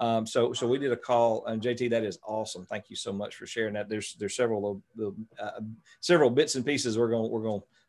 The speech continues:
uh, peel out of that <laughs> for sure, uh, as well. But, um, uh, we had a call on Monday and had, uh, s-, um,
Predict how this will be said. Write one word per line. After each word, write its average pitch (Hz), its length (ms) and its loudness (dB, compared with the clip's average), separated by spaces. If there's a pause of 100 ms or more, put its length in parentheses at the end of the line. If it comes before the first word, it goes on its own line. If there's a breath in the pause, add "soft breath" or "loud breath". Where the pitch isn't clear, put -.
(100)
uh, 101 140 -2
peel 123 320 2
out 113 160 4
of 107 100 0
that 113 320 0
<laughs> - 60 -4
for 131 80 4
sure, 143 480 2 (300 loud breath)
uh, 123 380 6
as 117 200 0
well. 135 300 4
But, 113 240 -2 (220 soft breath)
um, 127 420 4
uh, 127 260 4
we 147 120 4
had 151 160 6
a - 20 4
call 127 400 4
on 117 160 2
Monday 113 640 2
and 107 100 -2
had, 107 580 -2
uh, 101 280 -2
s-, - 260 -8
um, 95 480 -8